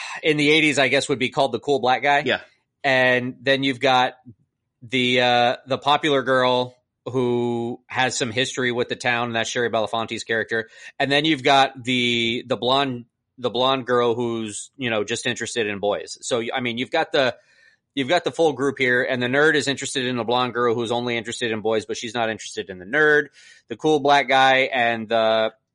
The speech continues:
Speaker 1: and the popular girl with the ties to the, to the city are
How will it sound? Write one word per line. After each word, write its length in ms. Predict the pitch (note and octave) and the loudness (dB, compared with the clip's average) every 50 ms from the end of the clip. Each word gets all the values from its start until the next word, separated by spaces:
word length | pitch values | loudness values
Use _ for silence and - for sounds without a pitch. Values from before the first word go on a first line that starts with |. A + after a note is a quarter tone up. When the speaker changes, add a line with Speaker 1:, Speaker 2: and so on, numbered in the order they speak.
| _ | _
Speaker 1:
and 160 | - B2 A#2 A2 | -6 -6 -4 -4
the 60 | A2 | -4
popular 380 | - - C3+ C3+ C3+ B2+ B2+ B2 | 0 0 0 0 0 -2 -2 -2
girl 220 | B2 B2 B2+ B2 | 0 0 0 0
with 100 | A#2+ A2+ | 0 -2
the 80 | - G#2 | -4 -6
ties 460 | - B2 A#2+ A#2 A#2 A#2 A2 - - | -2 0 0 2 2 0 -2 -4 -6
to 120 | - A2+ | -6 -6
the, 400 | G2 G#2+ G#2+ G#2 G#2 G#2 G#2 - - _ - | -2 -2 -2 -2 -2 -2 -4 -6 -8 _ -14
to 100 | - A2 | -8 -6
the 80 | A2 G2+ | -6 -6
city 580 | - - C#3+ C#3 B2+ C3 C3 C3 C3 C3 C#3 - | -4 0 0 2 2 2 2 2 0 -2 -2 -2
are 340 | A#2 A2+ A2+ A2 G#2+ - | 0 0 0 0 -2 -4